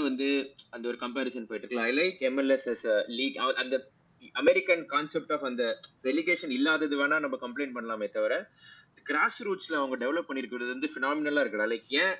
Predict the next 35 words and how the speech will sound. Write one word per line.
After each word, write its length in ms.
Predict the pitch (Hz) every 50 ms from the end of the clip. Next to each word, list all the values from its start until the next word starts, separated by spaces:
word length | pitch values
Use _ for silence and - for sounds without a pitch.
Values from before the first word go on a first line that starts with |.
| - -
இன்னும் 260 | 131 135 151 165 165
எம் 160 | 151 139 143
எல் 140 | 151 147 147
எஸ் 140 | 139 - -
பெருசா 280 | 131 127 131 - - 139
ஆகலனா, 380 | 123 123 123 127 120 123 143
இன்னும் 260 | 156 147 135 156 160 143
இன்வெஸ்ட்மெண்ட் 380 | 139 147 147 - - 131 120
வந்து 120 | 123 123 -
கிராஸ் 280 | 104 107 113 127 -
ரூட்ஸ் 220 | - 131 120 - -
லெவல்ல 240 | 117 113 123 127 127
போயிட்டே 360 | - 110 107 104 - 117 113
தான் 120 | 110 120 117
இருக்கு. 220 | 104 92 92 87 _ _ - - - - _ _ _ _
லைக், 200 | - 117 113 107 -
பெரிய 240 | - 127 139 151 160
level 240 | 151 147 147 165 165
of 100 | 156 147
acquisition 480 | 135 123 - 156 147 147 139 - 139 120
ஏன் 220 | 117 139 170 170
பண்ணலனா, 340 | - 135 120 123 127 160 220
ரூல்ஸ் 320 | - 160 202 226 208 - -
இருக்கு. 260 | 113 - - - - _ _ _ _ _ _ _ -
நீ 80 | 117 120
இஷ்டத்துக்கு 440 | 120 117 - 170 165 185 185 180 160
இந்த 120 | 147 135 151
மாதிரி 100 | 170 165
வாங்க 260 | 139 131 139 147 147
முடியாதுன்றது 600 | 135 131 135 139 139 139 - 139 127 117 107 104
உனக்கு 240 | 113 113 120 123 120
அதுவே 280 | 117 123 160 170 185 185
ஒரு 180 | 175 160 147 139 - _ - - -
லெவல் 300 | 127 127 127 135 139 135
பிளேயிங், 340 | - 131 127 127 131 131